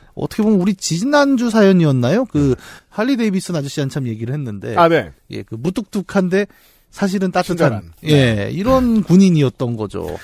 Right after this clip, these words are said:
Speaker 2: 물론 매드맥스에서 보면은 그렇게 해서 타면 피주머니가 됩니다만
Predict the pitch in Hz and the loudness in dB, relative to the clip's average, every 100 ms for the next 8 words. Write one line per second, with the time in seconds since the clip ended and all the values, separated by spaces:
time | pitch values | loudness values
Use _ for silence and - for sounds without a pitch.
0 | - 143 220 214 156 220 240 247 202 185 | -10 -2 -2 2 2 2 -4 -2 -2 0
1 | 165 175 202 226 143 156 165 202 190 - | -2 -2 -4 -6 -6 -4 0 -2 -2 -8
2 | 220 226 - 254 269 254 214 202 196 202 | -6 -6 -8 -8 -4 -2 4 4 2 -6
3 | - 262 - 190 | -2 -2 0 -4